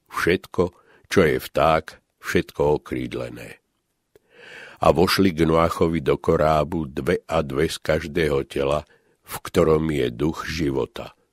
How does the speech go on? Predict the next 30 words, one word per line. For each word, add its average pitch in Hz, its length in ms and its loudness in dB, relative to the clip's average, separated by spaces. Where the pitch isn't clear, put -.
A 73 160 -2
tie, 87 320 2
ktoré 85 480 4
vošli, 82 720 -2
vošli 76 480 0
samec 87 480 0
a 73 80 0
samica 78 720 0
z - 160 -4
každého 80 640 2
tela 76 320 0
tak, - 400 -4
ako 80 320 0
mu 80 160 0
bol 69 240 2
prikázal 78 800 0
Boh. - 560 -6
A 76 160 2
Hospodin 90 720 0
zavrel 69 480 2
za 69 160 0
ním. 58 320 -10
A 73 160 -4
keď 78 240 2
bola 85 240 8
potopa 85 560 2
štyridsať 80 720 0
dní 78 400 -4
na 78 160 -2
zemi, 82 400 0